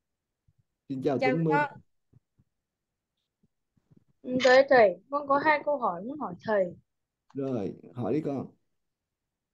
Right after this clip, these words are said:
Speaker 3: Ờ,
Speaker 1: Con, con
Speaker 3: đầu
Speaker 1: hỏi
Speaker 3: tiên
Speaker 1: đi
Speaker 3: là
Speaker 1: thầy.
Speaker 3: buổi, một buổi học là, một buổi học là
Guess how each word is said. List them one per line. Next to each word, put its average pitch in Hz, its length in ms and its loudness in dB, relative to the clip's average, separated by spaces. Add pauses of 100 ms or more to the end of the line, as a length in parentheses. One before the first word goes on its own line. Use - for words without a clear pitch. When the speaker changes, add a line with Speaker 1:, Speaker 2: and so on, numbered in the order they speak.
(1040)
Speaker 3:
Ờ, 220 120 -6 (220)
Speaker 1:
Con, 160 160 0 (360)
con 165 140 -2
Speaker 3:
đầu - 0 -
Speaker 1:
hỏi - 160 4
Speaker 3:
tiên - 20 6
Speaker 1:
đi 123 80 8
Speaker 3:
là - 60 2
Speaker 1:
thầy. 135 100 -4
Speaker 3:
buổi, - 100 0 (360)
một 453 140 0 (120)
buổi 403 200 -6
học 220 220 0
là, 415 100 -12 (1120)
một 233 140 4
buổi 208 160 -2
học 220 260 -2
là 214 180 4